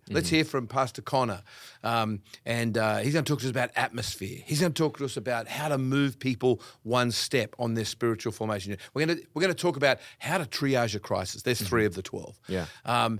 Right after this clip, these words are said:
Speaker 1: and so they start, it's a, it's an easy start for the leader. It frames up the conversation for the group. Then they do a little debrief on the group. And next week, Steve is doing the, the, the, the,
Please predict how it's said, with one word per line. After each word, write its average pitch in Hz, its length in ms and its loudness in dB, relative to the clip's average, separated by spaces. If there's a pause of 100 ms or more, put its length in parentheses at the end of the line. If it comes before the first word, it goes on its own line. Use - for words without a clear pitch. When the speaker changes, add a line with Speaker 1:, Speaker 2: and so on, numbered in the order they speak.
(160)
Speaker 1:
and 123 120 -2
so 131 300 6
they 170 280 2
start, 143 540 4
it's - 180 -2
a, 160 120 0
it's 151 140 -2
an 135 160 0
easy 165 320 -2
start 135 360 0
for 127 120 0
the 117 100 2
leader. 160 420 2 (300)
It 131 120 0
frames 147 560 0
up 151 220 0
the 139 80 -4
conversation 127 800 -4
for 117 160 -4
the 110 80 -2
group. 151 420 -2 (260)
Then 143 120 0
they 139 140 2
do 123 160 0
a - 20 0
little 120 260 0
debrief 123 720 2
on 120 200 -2
the 107 80 -2
group. 113 340 0 (440)
And 120 440 0 (120)
next 139 360 -2
week, 117 280 0 (120)
Steve 131 480 0
is 120 160 0
doing 120 320 0
the, 104 240 0 (200)
the, 107 160 0
the, 107 300 -4
the, 98 200 -6